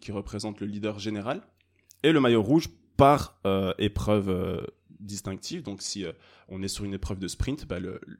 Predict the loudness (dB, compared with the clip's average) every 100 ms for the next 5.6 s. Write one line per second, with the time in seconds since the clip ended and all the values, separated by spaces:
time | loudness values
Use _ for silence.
0 | _ -8 -6 -4 -4 -4 -8 -8 -6 -8
1 | -8 -10 -10 -10 -10 -10 -8 -4 -4 -2
2 | -4 -4 _ _ -20 _ 8 10 12 10
3 | 6 4 4 6 4 2 0 0 -4 -2
4 | -2 0 0 2 4 2 0 0 4 6
5 | 4 2 2 12 12 12